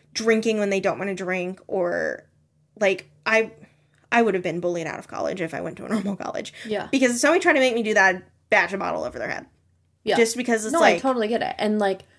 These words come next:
Speaker 2: it shouldn't be the culture that is at college, but unfortunately, at this time, it is.
Speaker 1: Yeah.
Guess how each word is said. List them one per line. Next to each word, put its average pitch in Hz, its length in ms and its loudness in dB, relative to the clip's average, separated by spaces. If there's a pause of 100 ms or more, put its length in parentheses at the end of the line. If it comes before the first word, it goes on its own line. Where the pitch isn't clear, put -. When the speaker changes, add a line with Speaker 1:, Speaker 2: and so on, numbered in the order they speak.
(320)
Speaker 2:
it - 180 -4
shouldn't 262 420 0
be 202 120 -8
the 190 140 -2
culture 180 400 -4
that 160 320 -6 (220)
is 180 160 -4
at 160 180 -4
college, - 460 -6
but 185 160 -2
unfortunately, 185 840 -6
at 165 220 -2
this 165 180 -10
time, 170 360 -4
it 185 120 -4
is. - 480 -2 (100)
Speaker 1:
Yeah. 143 280 -4